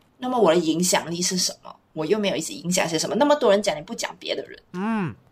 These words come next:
Speaker 1: 对，
Speaker 2: 了解。
Speaker 1: 就是其中一个。然后还有就是因为 social media 嘛，
Speaker 2: 呀。
Speaker 1: 那么你可以放假照片，你可以放假名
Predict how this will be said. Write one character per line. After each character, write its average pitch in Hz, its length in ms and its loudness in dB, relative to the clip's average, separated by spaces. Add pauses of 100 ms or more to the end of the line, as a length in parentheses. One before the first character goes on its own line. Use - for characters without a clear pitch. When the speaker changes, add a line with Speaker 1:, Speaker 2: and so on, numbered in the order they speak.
Speaker 1:
对， 160 200 4
Speaker 2:
了 120 220 2
解。 113 240 -10
Speaker 1:
就 - 240 -2
是 269 140 2
其 175 280 2
中 160 200 -2
一 180 140 2
个。 - 420 0
然 208 160 4
后 339 40 6
还 285 180 2
有 214 100 2
就 233 160 -4
是 254 220 -4
因 208 180 -8
为 233 100 -10
social 185 320 -4
media 160 280 -4
嘛， 120 60 -4
Speaker 2:
呀。 - 160 -6 (440)
Speaker 1:
那 277 100 4
么 294 80 4
你 214 100 4
可 196 140 2
以 175 60 4
放 196 200 2
假 - 200 0
照 - 160 0
片， - 300 -8
你 170 100 -4
可 196 100 -2
以 - 20 -2
放 202 220 -2
假 156 220 0
名 - 100 -12